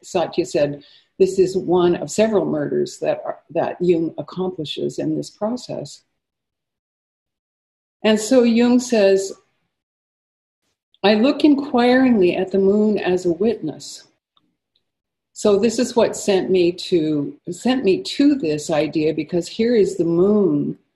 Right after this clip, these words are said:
rising at the time of this journey. "I look inquiringly at the moon as a witness." How does this concern the moon? Has it not already seen worse?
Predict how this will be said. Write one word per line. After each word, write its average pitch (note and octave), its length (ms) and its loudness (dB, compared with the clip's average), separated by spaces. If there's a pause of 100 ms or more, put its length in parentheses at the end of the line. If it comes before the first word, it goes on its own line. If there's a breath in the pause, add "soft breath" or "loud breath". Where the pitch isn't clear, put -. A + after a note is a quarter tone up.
(260)
rising F3 1000 0
at D#3+ 240 -8 (140)
the F3 80 -4
time G3 400 0
of D#3 160 -4
this E3+ 580 -2
journey. D#3+ 640 -2 (480)
"I G#3 140 4
look C#4 280 2
inquiringly B3 840 4
at F3+ 160 -4
the G3 60 4
moon G#3 280 4
as F3+ 140 2
a F3+ 60 4
witness." E3+ 720 -4 (1000)
How C#4 120 0
does D4+ 220 0
this C4+ 180 -2
concern B3 520 2
the G#3 60 4
moon? F3 600 2 (880)
Has A#3 160 2
it A#3 100 2
not G#3 260 2
already G3 380 2
seen F#3 400 2
worse? E3+ 800 -4